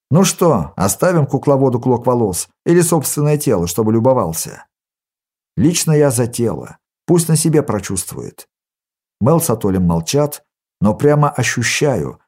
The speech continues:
насколько они солидарны со мной. Запускаю анализаторы, даже колю его на всякий случай. Хотя палец пачкать противно. Но фиксирую соответствующие процессы,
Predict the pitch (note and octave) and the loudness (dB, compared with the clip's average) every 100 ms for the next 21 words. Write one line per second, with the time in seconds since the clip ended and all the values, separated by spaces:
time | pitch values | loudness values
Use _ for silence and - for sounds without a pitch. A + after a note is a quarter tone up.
0 | - G2 F#2+ D#3 D3+ B2+ A#2 B2+ A2 G2 | -4 -2 0 -2 0 0 0 0 -2 0
1 | F#2 F#2 F#2+ - E2 E2+ D2 - _ _ | 0 -2 -4 -4 -2 -2 -4 -10 _ _
2 | _ _ _ _ - F#2+ A2+ A2 - A2 | _ _ _ _ -4 -2 0 0 2 4
3 | G#2+ G2 F#2 F2+ B2 C#3+ C#3 C#3 C3+ _ | 4 2 0 0 0 0 0 -2 -2 _
4 | - B2 B2 C3 C#3+ C#3+ B2 F#2 F2+ F2 | -4 -2 0 -2 0 2 2 0 -2 -2
5 | F#2 E2+ F#2 - F2+ - - _ _ _ | -4 -4 -6 -8 -10 -12 -14 _ _ _
6 | _ - F3+ G3+ F#3+ C3 D3+ C#3+ - B2 | _ -4 -2 -2 -2 0 0 0 -2 -2
7 | - A#2 G#2+ F#2+ - G#2+ D#2+ - - _ | -2 -6 -4 -6 -4 -4 -4 -10 -16 _
8 | _ _ _ - B2+ D3 D#3+ - F3 C#3+ | _ _ _ -4 0 0 0 0 2 2
9 | A#2+ G#2+ F#2+ A2+ F#2 G2+ F2+ - E2+ F2 | 2 -2 0 -2 -2 -4 -4 -4 -4 -4
10 | E2+ C#3 A#2 D#2+ - | -2 -2 -2 -6 -8